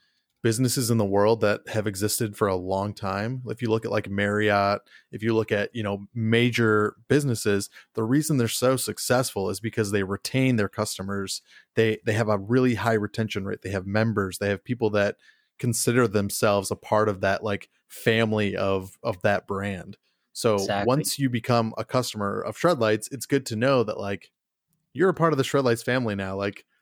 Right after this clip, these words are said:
Speaker 1: they're gonna take care of you. They're gonna check in with you. They're gonna make sure everything's good if you have an issue. And that's something that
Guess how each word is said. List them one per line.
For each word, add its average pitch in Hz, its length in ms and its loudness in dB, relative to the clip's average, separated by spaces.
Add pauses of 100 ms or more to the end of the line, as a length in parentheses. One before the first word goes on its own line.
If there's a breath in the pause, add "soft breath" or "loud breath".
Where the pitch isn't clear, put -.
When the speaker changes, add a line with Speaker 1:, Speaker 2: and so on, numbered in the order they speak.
(140)
Speaker 1:
they're 127 140 4
gonna 139 160 2
take 135 220 0
care 120 220 2
of 107 60 2
you. 101 100 0
They're 107 140 0
gonna 120 160 0
check 123 280 -2
in 131 160 2
with 113 160 0
you. 104 160 2
They're 110 120 0
gonna 113 160 -2
make 113 180 -2
sure 110 180 0
everything's 107 360 -4
good 110 380 2 (240 soft breath)
if - 120 -16
you 104 140 2
have 101 120 2
an 101 80 -4
issue. 95 400 -4 (360)
And 101 480 -2
that's 120 200 2
something 120 260 0
that 104 260 2